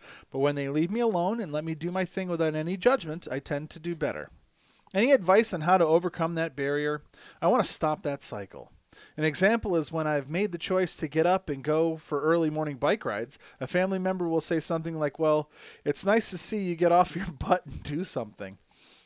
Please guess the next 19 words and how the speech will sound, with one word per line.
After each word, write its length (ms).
Of 140
course 400
I 100
do 220
things. 540
It's 160
discouraging, 640
and 80
I 100
tend 300
to 80
nosedive 760
and 160
not 220
do 160
it 60
anymore. 440
I 100
have 220